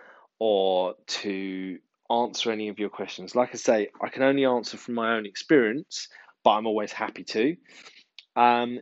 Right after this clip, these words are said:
if you feel like I'm way off the mark or anything like that, you just drop me a line and we can talk about that. That's all good.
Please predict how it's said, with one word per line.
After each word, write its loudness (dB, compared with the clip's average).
if -12
you -8
feel 4
like -2
I'm -4
way 2
off -4
the -6
mark 0
or -6
anything 0
like -10
that, -2
you -14
just -14
drop 2
me -6
a -4
line 2
and -4
we -8
can -16
talk -6
about -6
that. -8
That's -14
all -6
good. -4